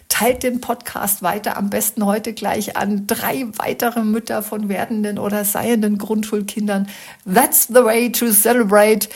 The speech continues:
mit einem riesigen Dankeschön an dich. Das war und ist mir so wichtig, auch das hier zu teilen, denn ihr macht den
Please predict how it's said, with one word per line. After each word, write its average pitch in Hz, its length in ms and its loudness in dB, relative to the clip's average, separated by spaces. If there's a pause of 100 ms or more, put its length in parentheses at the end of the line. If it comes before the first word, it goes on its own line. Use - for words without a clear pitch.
(160)
mit 202 240 2
einem 190 380 2
riesigen 247 640 2
Dankeschön 196 600 -2
an 175 160 -4
dich. 208 260 -4 (300)
Das 185 280 0
war 165 280 0
und 180 200 -4
ist - 220 -2
mir 190 160 2
so 170 260 -4
wichtig, 165 460 -6
auch 165 280 0
das - 280 -4
hier 165 320 -6
zu 175 240 -6
teilen, 175 500 -4 (280)
denn 156 240 -4 (100)
ihr 220 360 2 (140)
macht 165 400 -2 (340)
den 151 260 -4